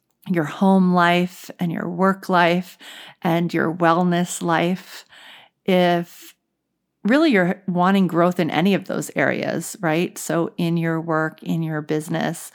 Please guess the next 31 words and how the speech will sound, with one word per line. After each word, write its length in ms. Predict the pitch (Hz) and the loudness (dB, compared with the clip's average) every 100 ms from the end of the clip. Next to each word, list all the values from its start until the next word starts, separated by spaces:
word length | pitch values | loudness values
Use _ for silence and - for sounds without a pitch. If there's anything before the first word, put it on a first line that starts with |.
| - - - | -20 -20 -14
or 480 | 190 165 156 151 - - | -8 -6 -2 -4 -4 -2
at 220 | 165 165 | 0 -2
home, 600 | - 170 165 - 165 165 - | -6 -6 -6 -6 -6 -8 -10
or 560 | 170 165 156 156 165 - - - _ - | -8 -4 -2 -4 -6 -14 -20 -20 _ -2
in 200 | 185 180 | 2 2
your 120 | 170 | 2
relationship 760 | 160 156 160 - 160 160 - | -2 -2 -4 -6 -6 -6 -8
to 100 | - | -6
your 100 | 165 | -6
wellness 440 | 165 151 156 160 156 | -4 -6 -6 -8 -8
or 20 | |
your 140 | 156 | -8
body, 580 | 151 151 151 156 151 160 _ _ - _ _ _ _ _ _ - | -6 -6 -4 -6 -8 -10 _ _ -20 _ _ _ _ _ _ -6
this 160 | - | -4
is, 180 | 196 180 - | -4 -6 -2
this 180 | 208 226 | -2 0
is 200 | 214 196 | -2 -2
the 80 | |
place. 380 | 180 170 - - | -2 -4 -4 -8
This 200 | 170 - | -10 -8
is 140 | 180 - | -8 -8
the 80 | |
place 340 | 160 160 151 - | -10 -8 -10 -12
to 100 | 165 | -12
be. 300 | - - 147 | -12 -16 -16
So 300 | - 175 160 | -4 -2 -2
come 320 | - 185 185 | -4 0 2
check 260 | 190 190 190 | 2 -2 0
it 80 | 170 | 2
out 380 | 165 160 - - - | 2 2 -2 -12 -8
and 580 | 156 151 151 151 - | -6 -4 -6 -8 -12